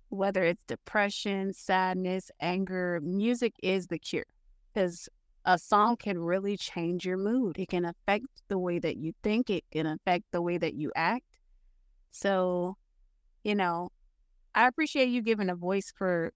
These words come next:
people who aren't looking for the super, super bubblegum pop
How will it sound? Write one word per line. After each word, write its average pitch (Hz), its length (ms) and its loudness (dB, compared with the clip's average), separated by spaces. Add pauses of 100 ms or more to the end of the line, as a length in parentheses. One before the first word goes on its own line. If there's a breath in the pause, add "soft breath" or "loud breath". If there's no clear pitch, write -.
(100)
people 175 420 0
who 185 400 -2 (840)
aren't 208 260 4
looking 226 460 2
for 190 320 4
the 160 360 0
super, 202 380 -6 (460)
super 233 340 0
bubblegum 202 640 2
pop 226 280 4